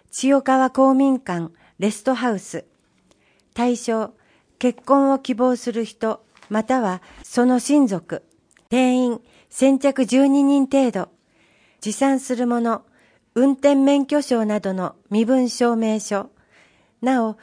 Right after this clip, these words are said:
公開プロフィールカード作成を希望する人は、写真、エル版を持参してください。申し込み期間、五月二十七日月曜から六月五日水曜日の正午から午後七時。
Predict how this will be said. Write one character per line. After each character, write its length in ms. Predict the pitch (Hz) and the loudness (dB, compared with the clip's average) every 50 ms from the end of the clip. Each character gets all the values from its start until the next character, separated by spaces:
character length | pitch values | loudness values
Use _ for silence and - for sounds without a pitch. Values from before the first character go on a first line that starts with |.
| - _ _ | -20 _ _
公 240 | - 247 269 277 269 | -2 2 2 2 2
開 300 | 269 277 269 262 254 - | 2 0 0 0 -2 -4
プ 220 | _ _ - 247 | _ _ -2 2
ロ 120 | 254 277 269 | 2 2 2
フ 120 | - 277 | 2 -2
ィ 40 | 285 | 0
ー 40 | 277 | 0
ル 120 | 277 269 | 0 -2
カ 220 | - - 277 269 269 | -2 -2 0 0 0
ー 20 | |
ド 140 | 262 269 262 | 0 -2 -2
作 240 | - 269 269 269 - | -2 -4 -6 -6 -8
成 260 | - - 233 220 208 | -8 -6 -4 -4 -2
を 160 | 185 185 175 | -2 -4 -4
希 160 | - - 220 | -4 -6 -4
望 220 | 185 220 220 226 220 | -2 0 -2 -2 -2
す 120 | - 220 | -4 -6
る 120 | 202 220 | -6 -6
人 200 | 214 - - 214 | -6 -4 -6 -4
は、 200 | 196 196 185 190 - - - - _ _ _ _ | -2 -2 -4 -4 -8 -14 -20 -20 _ _ _ _
写 200 | - - - 226 | -10 -4 -2 -2
真、 320 | 214 - 226 226 226 220 - _ - - | -2 -2 -2 -4 -4 -4 -8 _ -6 -4
エ 80 | 208 | 0
ル 140 | 220 254 233 | 0 2 2
版 200 | 247 262 262 262 | 2 2 2 2
を 80 | 254 240 | 0 -2
持 120 | 196 214 | -4 -6
参 240 | - - 214 214 208 | -4 -4 -4 -4 -4
し 80 | - | -6
て 100 | - 214 | -8 -10
く 100 | 202 - | -8 -6
だ 120 | 202 202 202 | -6 -8 -6
さ 220 | 196 - 196 196 | -6 -6 -6 -6
い。 100 | 175 - _ _ _ _ _ _ _ _ _ _ _ _ _ _ _ _ _ _ _ _ _ - | -6 -10 _ _ _ _ _ _ _ _ _ _ _ _ _ _ _ _ _ _ _ _ _ 0
申 200 | 226 254 277 277 | 2 4 4 2
し 100 | - - | 0 -2
込 120 | - 277 | -4 -2
み 120 | 247 269 262 | -2 -2 -4
期 160 | - - - | -6 -10 -10
間、 300 | - 202 196 185 180 - _ _ _ _ _ _ - | -8 -8 -6 -8 -10 -14 _ _ _ _ _ _ -2
五 120 | 254 277 | 2 2
月 260 | 285 285 277 - 233 | 2 2 2 0 -2
二 180 | 208 220 247 269 | 0 0 0 0
十 220 | 254 277 262 220 | 2 0 0 0
七 200 | - - - 185 | -2 -4 -6 -4
日 420 | 190 190 175 - - 180 - - - | -4 -4 -4 -4 -6 -8 -8 -8 -4
月 260 | - 202 196 202 233 | -4 -4 -4 -2 0
曜 220 | 262 269 254 240 240 | 0 0 0 0 -2
か 140 | - 180 | -4 -4
ら 180 | 175 175 175 170 - - - _ _ - | -4 -6 -8 -10 -14 -20 -20 _ _ -6
六 240 | - 214 220 220 254 247 | -4 -4 -2 0 0 2
月 260 | 254 247 247 - 240 | 2 0 0 -2 -4
五 240 | 233 220 - - - | -4 -6 -8 -12 -6
日 200 | - 220 220 - _ - | -4 -4 -4 -4 _ -12
水 340 | - - - 254 269 262 | -14 -8 -2 0 0 2
曜 180 | 262 285 277 262 | 2 2 2 0
日 120 | 202 202 | 0 -2
の 200 | 190 190 185 185 _ _ _ _ _ _ - | -4 -4 -6 -8 _ _ _ _ _ _ -14
正 240 | - - 277 294 294 | -6 0 2 2 2
午 160 | 262 262 233 | 2 0 -2
か 120 | - 196 185 | -2 -4 -4
ら 140 | 175 175 | -4 -4
午 140 | 165 233 254 | -2 0 0
後 160 | 262 226 185 | 0 0 -2
七 240 | 160 - - 233 226 | -4 -6 -4 -6 -4
時。 260 | - - 156 - _ | -4 -6 -12 -14 _